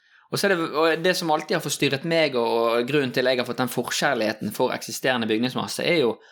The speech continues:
akkurat det at det er så mange, det å følge dette opp, der har vi ingen regler eller lover, liksom,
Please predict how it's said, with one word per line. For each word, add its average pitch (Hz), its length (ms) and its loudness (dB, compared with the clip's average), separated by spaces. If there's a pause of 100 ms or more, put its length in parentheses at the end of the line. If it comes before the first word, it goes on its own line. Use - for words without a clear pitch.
(160)
akkurat 127 400 0
det 131 160 2
at 107 160 -2 (240)
det 156 220 2
er 160 40 2
så 160 140 -2
mange, 147 240 0 (520)
det 160 160 4
å 127 40 0
følge 131 340 0
dette 139 260 -4
opp, 160 280 -4
der 139 80 2
har 131 160 0
vi 120 160 -2
ingen 123 460 -2 (340)
regler 113 640 2
eller 104 160 2
lover, 117 560 2
liksom, 120 360 -2